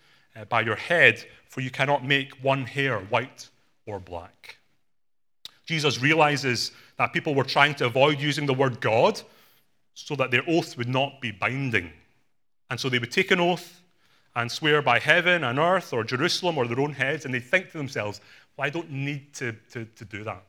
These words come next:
It's like when you were young, I don't know if you did that here, but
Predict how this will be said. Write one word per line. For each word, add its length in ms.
It's 160
like 140
when 180
you 160
were 100
young, 240
I 40
don't 180
know 80
if 120
you 60
did 220
that 140
here, 280
but 140